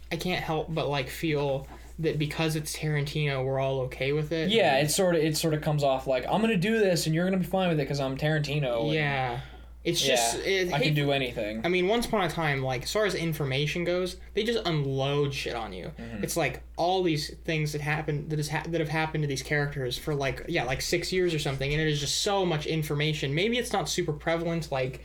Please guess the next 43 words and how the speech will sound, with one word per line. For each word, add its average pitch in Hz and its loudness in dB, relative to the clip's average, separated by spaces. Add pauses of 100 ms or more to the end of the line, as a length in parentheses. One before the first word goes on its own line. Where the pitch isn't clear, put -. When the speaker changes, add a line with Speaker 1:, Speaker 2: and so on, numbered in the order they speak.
(120)
Speaker 2:
Yeah. 113 2
Speaker 1:
the 165 2
part 151 2
in 139 -4
The 139 -2
Hateful 151 0
Eight. 160 2
It 147 0
is 139 -2
very 143 0
important. 135 -2 (400)
Um, 139 -2 (240)
Speaker 2:
I 175 -6
was 156 0
like, 151 2
"I 180 4
don't 156 4
know, 156 2
do 156 2
you 165 2
just 156 -2
wanna, 196 2
like" 160 2 (760)
Speaker 1:
I 156 2
just 147 -2
wanna 147 -2
unload 143 0
all 143 0
of 147 0
my 143 -4 (360)
Speaker 2:
Yeah, 185 4
Speaker 1:
my 151 2
Speaker 2:
your, 151 4
Speaker 1:
love 147 0
for 196 0
Speaker 2:
your 180 2
Speaker 1:
this 160 2
Speaker 2:
gush, 170 4
Speaker 1:
movie. 196 0
Speaker 2:
yeah. 143 2 (140)
Speaker 1:
Yeah, 180 4
Speaker 2:
Now 196 6
Speaker 1:
okay. 185 4